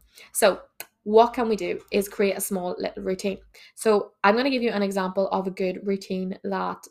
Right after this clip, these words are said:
I personally do, and it doesn't take ages. Sometimes I leave a few steps out, sometimes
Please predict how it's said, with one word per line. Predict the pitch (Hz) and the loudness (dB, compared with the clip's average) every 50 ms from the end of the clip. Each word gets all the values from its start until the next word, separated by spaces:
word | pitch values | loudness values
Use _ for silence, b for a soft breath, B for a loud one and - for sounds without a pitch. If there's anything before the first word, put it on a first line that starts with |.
| _ - | _ -6
I | 202 196 196 196 190 190 190 190 190 202 208 208 | -4 -2 -2 -2 -2 0 0 0 0 0 -2 -2
personally | - 202 196 190 - - 196 196 196 | -2 -2 -2 -2 -2 -4 -4 -2 -2
do, | 190 190 190 202 220 220 B B B B B | 0 0 0 0 -2 -4 B B B B B
and | - 214 | 0 0
it | 220 208 | 2 4
doesn't | 202 196 214 269 302 | 4 4 4 2 0
take | 320 311 302 - | -2 -2 -2 0
ages. | 214 190 185 185 190 190 196 202 - B B B B B | 0 -2 0 2 2 2 2 0 -2 B B B B B
Sometimes | - - 220 208 202 220 240 233 226 226 233 233 214 | -4 0 2 2 2 2 0 -2 -2 -2 -2 -4 -2
I | 202 202 | 0 2
leave | 202 202 196 202 202 214 | 2 2 2 0 0 -4
a | |
few | 202 - - - 202 202 | -6 -8 -8 -8 -8 -8
steps | - - 190 185 185 - - | -6 -6 -8 -8 -8 -8 -4
out, | - 240 247 247 240 240 - _ | -2 0 0 0 -2 -6 -10 _
sometimes | - - - 214 208 214 202 202 196 190 190 190 190 190 196 196 190 - | -8 -4 -2 -2 -2 -2 -4 -4 -4 -4 -4 -4 -4 -2 -4 -4 -4 -6